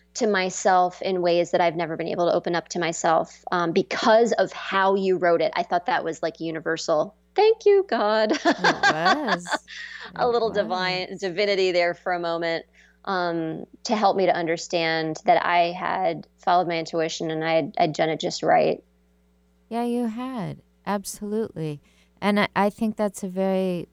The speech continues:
Speaker 2: very difficult thing to cultivate. Even,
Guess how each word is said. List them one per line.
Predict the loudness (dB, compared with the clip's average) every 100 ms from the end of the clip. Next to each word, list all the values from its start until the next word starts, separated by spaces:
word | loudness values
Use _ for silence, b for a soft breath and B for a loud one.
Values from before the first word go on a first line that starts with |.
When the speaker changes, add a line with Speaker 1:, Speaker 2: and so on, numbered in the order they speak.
| -8
Speaker 2:
very | -4 -2 0 -2
difficult | -6 -10 -14 -10 -8 -8
thing | _ -6 -4 -4 -6 -10
to | -12 -8 -4 -4 -6
cultivate. | -6 -6 -6 -8 -6 -4 -6 b b b _
Even, | -2 2 2 2 -2